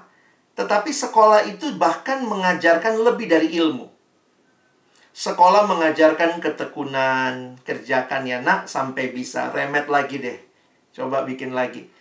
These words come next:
Minggu depan ujian tujuh belas bab." Kenapa?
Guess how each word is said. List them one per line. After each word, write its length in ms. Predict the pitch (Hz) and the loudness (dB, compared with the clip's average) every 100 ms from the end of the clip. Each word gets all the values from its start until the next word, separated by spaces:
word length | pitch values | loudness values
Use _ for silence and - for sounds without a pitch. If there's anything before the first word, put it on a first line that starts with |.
| _ | _
Minggu 240 | - 160 165 | -6 -2 0
depan 400 | 165 202 196 175 | 0 2 2 2
ujian 480 | 156 160 190 180 160 | 2 2 2 4 4
tujuh 320 | 165 160 156 | 0 2 2
belas 400 | 156 151 - 143 | 6 4 2 4
bab." 320 | 156 151 - _ _ _ - | 4 4 -2 _ _ _ -12
Kenapa? 560 | 165 220 240 185 - | 2 4 4 2 -2